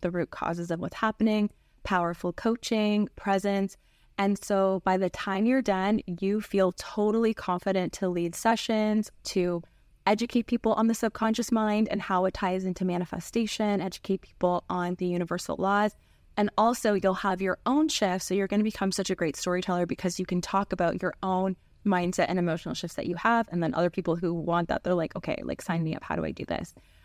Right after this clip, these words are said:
Um, one of the things that I love about our program is it's so hands-on because every single week you get access to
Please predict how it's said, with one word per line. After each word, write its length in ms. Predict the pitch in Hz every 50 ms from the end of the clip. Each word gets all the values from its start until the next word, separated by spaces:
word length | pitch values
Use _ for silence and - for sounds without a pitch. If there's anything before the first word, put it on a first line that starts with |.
| _ _
Um, 340 | - 202 190 190 190 180 175 -
one 180 | 214 202 202
of 60 | 220 226
the 120 | 269 277
things 200 | - 233 226 214
that 80 | 214 208
I 80 | 196
love 180 | 190 185 175 185
about 160 | 185 190 185
our 80 | 185 180
program 540 | - - 185 180 175 185 180 180 180 180 - -
is 240 | 190 185 180 - - _
it's 200 | - 180 175 -
so 420 | - - - - 190 196 208 233 233
hands-on 840 | - - 202 190 185 180 185 170 170 160 165 165 180 233 311 339 - - - - - - - _ _ _ _ - - -
because 520 | 196 196 - - - 190 190 185 185 - - -
every 360 | 190 190 190 - - 226 233
single 440 | 220 - 214 214 208 202 190 196 -
week 240 | - 180 202 - -
you 80 | 208 196
get 160 | - 175 -
access 520 | - 175 175 175 - - - 190 - - -
to 260 | - 180 180 180